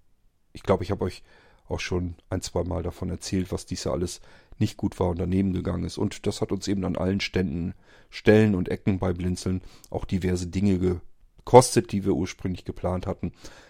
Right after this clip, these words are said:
weil wir ja das Jubiläumsjahr zwanzig Jahre Blinzeln hatten. Trotzdem glaube ich, dass es reichlich war, dass es viel war, dass es auf jeden Fall genug war.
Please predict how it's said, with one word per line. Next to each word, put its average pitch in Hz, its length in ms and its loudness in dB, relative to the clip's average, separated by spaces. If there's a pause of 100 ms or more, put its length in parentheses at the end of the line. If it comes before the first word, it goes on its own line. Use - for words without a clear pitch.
(100)
weil 87 320 4
wir 90 160 2
ja 87 180 0
das 87 200 -6
Jubiläumsjahr 87 1000 -2
zwanzig 87 400 -6
Jahre 87 220 -6
Blinzeln 85 500 -10 (320)
hatten. - 340 -10 (1080)
Trotzdem 143 360 8
glaube 131 540 12
ich, - 420 4 (280)
dass 104 160 -6
es - 240 -10 (360)
reichlich 131 640 8
war, 127 360 6 (100)
dass - 160 -12
es 92 120 -6
viel 117 340 0
war, 110 280 8 (120)
dass - 180 -14
es 85 120 -12
auf 87 140 -10
jeden 87 180 -4
Fall 85 180 -6
genug 92 340 -2
war. 98 220 8